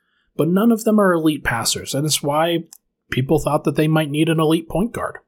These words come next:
or at least somebody that could see the floor really well.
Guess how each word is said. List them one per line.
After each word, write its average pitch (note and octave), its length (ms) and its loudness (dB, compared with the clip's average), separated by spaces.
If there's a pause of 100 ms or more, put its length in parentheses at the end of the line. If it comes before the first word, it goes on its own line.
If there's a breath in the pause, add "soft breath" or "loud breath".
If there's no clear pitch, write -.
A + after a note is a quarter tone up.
or C#3 160 2
at E3 60 2
least F#3+ 220 2
somebody E3 340 0
that D3 120 0
could C#3 120 -4
see - 220 0
the D#3 100 2
floor D3 340 2
really C3 240 0
well. B2 440 -6